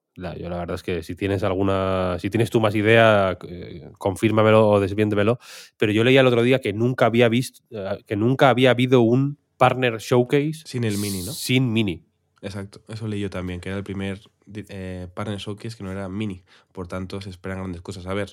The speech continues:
Speaker 2: eh,
Speaker 1: Es bastante Mini, eh, de todos modos, veinte minutillos.
Speaker 2: De duración
Speaker 1: Claro.
Speaker 2: es Mini, pero yo creo que de relevancia no va a ser Mini porque tendrá el Hi-Fi Rush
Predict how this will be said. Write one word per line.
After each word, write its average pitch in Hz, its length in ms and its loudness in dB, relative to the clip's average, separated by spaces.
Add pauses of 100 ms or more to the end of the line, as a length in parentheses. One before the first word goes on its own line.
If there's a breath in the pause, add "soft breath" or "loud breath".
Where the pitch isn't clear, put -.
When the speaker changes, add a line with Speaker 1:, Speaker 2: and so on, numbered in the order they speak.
(200)
Speaker 2:
eh, - 200 -16
Speaker 1:
Es 117 100 -4
bastante 131 380 2
Mini, 107 260 2
eh, 98 60 0
de 98 100 0
todos 87 220 -2
modos, 98 200 0
veinte 87 200 -6
minutillos. 87 520 -6 (260)
Speaker 2:
De 110 140 -6
duración 113 300 0
Speaker 1:
Claro. 139 80 0
Speaker 2:
es 131 100 -4
Mini, 135 240 0
pero 110 160 -4
yo 107 100 -2
creo 117 160 -4
que 113 120 -4
de 101 400 -4
relevancia 104 560 -4
no 110 100 -4
va 104 60 -4
a - 20 -6
ser 98 220 -8
Mini 104 220 -4
porque 90 320 -10
tendrá 87 260 -8
el 95 80 -8
Hi-Fi 90 340 -10
Rush 95 400 -8